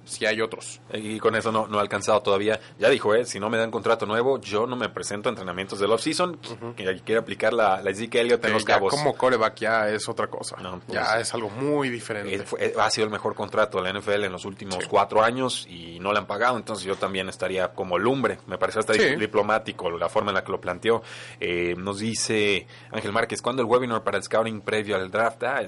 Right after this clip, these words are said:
Speaker 2: denos chance, vamos, eh, vamos.
Speaker 1: Ahí vamos.
Speaker 2: Y
Speaker 1: Eh,
Speaker 2: cu-
Speaker 1: pues viene agencia libre primero, también no se
Speaker 2: Sí.
Speaker 1: nos olvide, eso también bien, hay jugadores buenos disponibles.
Speaker 2: Va, ya tenemos, eh, bueno, se los compartimos, pero en tres y fuera punto com vamos a tener un tracker con
Speaker 1: Sí.
Speaker 2: unas t-, tablas
Speaker 1: Agencia libre.
Speaker 2: dinámicas, eh,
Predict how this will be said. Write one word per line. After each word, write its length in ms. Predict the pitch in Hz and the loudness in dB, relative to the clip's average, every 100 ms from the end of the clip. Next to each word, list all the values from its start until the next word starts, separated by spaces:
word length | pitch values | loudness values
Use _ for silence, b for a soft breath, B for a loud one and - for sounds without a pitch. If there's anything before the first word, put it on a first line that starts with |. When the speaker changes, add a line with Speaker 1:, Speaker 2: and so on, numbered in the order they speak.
| 85 | -8
Speaker 2:
denos 240 | 82 82 | -14 -10
chance, 380 | - 104 104 98 | -8 -6 -6 -4
vamos, 300 | 95 98 92 | -4 -4 -4
eh, 60 | 104 | -2
vamos. 460 | 117 131 127 - - | -2 0 -2 -4 -6
Speaker 1:
Ahí 80 | 123 | -2
vamos. 500 | 120 107 95 - - - - - | 0 0 -2 -8 -14 -18 -20 -16
Speaker 2:
Y 160 | 139 127 | -4 0
Speaker 1:
Eh, 40 | 117 117 | 2 2
Speaker 2:
cu- 60 | 113 | 2
Speaker 1:
pues 140 | 135 | -2
viene 180 | 131 156 | 4 4
agencia 260 | 160 175 165 | 4 0 2
libre 220 | 127 127 | 2 0
primero, 320 | 107 104 104 | 0 -4 -4
también 240 | 101 107 104 | -4 -6 -4
no 60 | |
se 80 | 107 | -4
Speaker 2:
Sí. 60 | 123 | -6
Speaker 1:
nos 120 | 113 | -4
olvide, 300 | 110 101 98 | -4 -2 -2
eso 120 | 107 | -2
también 360 | 107 107 107 104 | -4 -4 -6 -4
bien, 200 | 113 110 | -4 -4
hay 100 | 110 | -4
jugadores 440 | 120 113 110 110 - | 0 2 2 0 -2
buenos 440 | 107 107 104 95 | -6 -4 -6 -10
disponibles. 480 | - - 104 101 - | -14 -12 -12 -10 -6
Speaker 2:
Va, 260 | 110 107 107 | -6 -2 2
ya 160 | 104 110 | 4 4
tenemos, 500 | 120 117 117 104 104 | 2 0 -2 -2 -4
eh, 320 | 95 92 90 92 | -6 -8 -8 -2
bueno, 200 | 107 117 - - 107 127 | -2 -2 -6 -14 -10 -4
se 100 | 139 | 2
los 80 | 156 | 2
compartimos, 480 | 156 147 151 110 95 | 4 0 0 -4 -2
pero 140 | 101 | -2
en 40 | 98 | 0
tres 160 | 120 | -2
y 40 | 110 | 2
fuera 180 | 120 | 0
punto 240 | 113 110 104 | 0 -4 -4
com 140 | 110 | 0
vamos 240 | 107 110 98 | 0 0 -2
a 40 | |
tener 320 | 95 101 107 - | -4 -4 -4 -6
un 180 | 113 110 | -10 -2
tracker 360 | 120 113 127 123 - - - | 0 0 -4 -8 -14 -20 -14
con 100 | - | -8
Speaker 1:
Sí. 60 | 95 | -2
Speaker 2:
unas 240 | 107 95 | -2 -2
t-, 140 | - - | -10 -4
tablas 340 | - 113 113 | 2 4 4
Speaker 1:
Agencia 160 | 104 110 | 2 0
libre. 240 | 110 113 | 2 2
Speaker 2:
dinámicas, 340 | 131 139 127 B B B | 2 2 0 B B B
eh, 320 | - 85 85 | -6 -4 -2